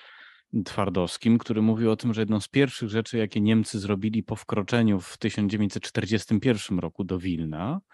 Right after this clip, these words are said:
była konfiskata radioodbiorników. Em, i to radio w, jak się okazuje, w sześćdziesiątym ósmym roku też było bardzo ważne i to po obu stronach, prawda?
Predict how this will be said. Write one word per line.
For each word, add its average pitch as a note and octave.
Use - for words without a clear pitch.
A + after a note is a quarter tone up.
była C#3+
konfiskata C#3
radioodbiorników. A#2+
Em, G#2
i C3+
to C3
radio A#2
w, A2
jak A#2
się B2
okazuje, A#2+
w G#2+
sześćdziesiątym A#2+
ósmym B2
roku A#2+
też C#3
było F2
bardzo E2+
ważne F2
i C3+
to C3+
po -
obu B2
stronach, E2+
prawda? G2+